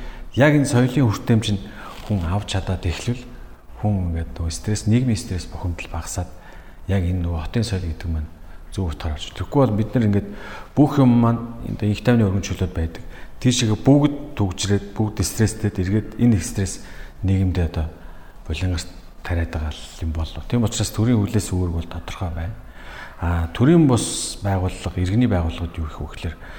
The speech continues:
одоо энэ соёлжуулах компанид ажлууд, одоо энэ шин залуу үе дээр одоо урайлах, суртал ухуулах хийхдээ хотын амьдралын хэв маягийг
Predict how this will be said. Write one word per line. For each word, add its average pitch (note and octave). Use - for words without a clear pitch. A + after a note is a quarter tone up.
одоо F2+
энэ F2+
соёлжуулах G2+
компанид G2
ажлууд, -
одоо F#2+
энэ F2
шин A2+
залуу F2+
үе E2
дээр E2
одоо E2
урайлах, F#2+
суртал -
ухуулах G#2
хийхдээ E2+
хотын G2
амьдралын F2+
хэв G2+
маягийг D#2+